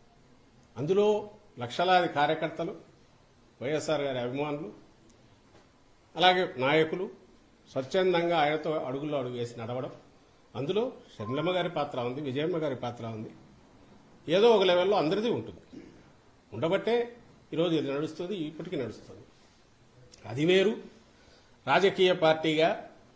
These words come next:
అవతారం ఎత్తాక, ఒకటి ఏదైనా వ్యవస్థ తయారయ్యాక, ఆ పార్టీ అధికారంలోకి రావాలనే ప్రయత్నం చేశాక,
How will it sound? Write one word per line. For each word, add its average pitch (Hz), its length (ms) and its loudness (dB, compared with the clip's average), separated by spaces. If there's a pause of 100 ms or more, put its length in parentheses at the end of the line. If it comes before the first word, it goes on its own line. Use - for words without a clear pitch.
(120)
అవతారం 151 420 2
ఎత్తాక, 131 300 -4
ఒకటి 113 240 -4
ఏదైనా 135 240 -2
వ్యవస్థ 135 440 -6
తయారయ్యాక, 104 600 -8 (1300)
ఆ 160 200 8
పార్టీ 185 380 6
అధికారంలోకి 185 760 6
రావాలనే 156 480 6
ప్రయత్నం 139 400 -4
చేశాక, 120 500 -8